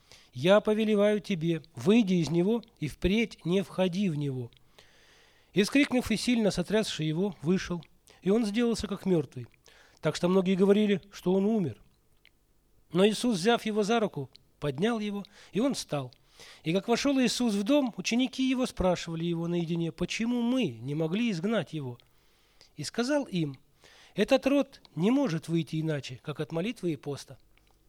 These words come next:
И много-много времени я думал, ну, на самом деле, духовная, духовная история. Спрашивают ученики: «Почему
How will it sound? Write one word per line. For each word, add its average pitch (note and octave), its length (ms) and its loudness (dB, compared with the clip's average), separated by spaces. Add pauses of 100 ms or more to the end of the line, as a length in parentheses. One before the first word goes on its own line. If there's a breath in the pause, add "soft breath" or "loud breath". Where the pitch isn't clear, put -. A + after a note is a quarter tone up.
(800 soft breath)
И A#3+ 320 -4
много-много B3 920 -2 (380 loud breath)
времени A#3+ 420 2
я A3+ 160 4
думал, A3 260 2
ну, A3 100 2
на A#3+ 80 4
самом B3+ 300 0
деле, F3+ 200 0
духовная, A3 560 2 (420 loud breath)
духовная A3+ 480 2
история. F3 480 -2 (540 soft breath)
Спрашивают G#3 480 -6
ученики: D#3+ 400 -8
«Почему G3 520 -4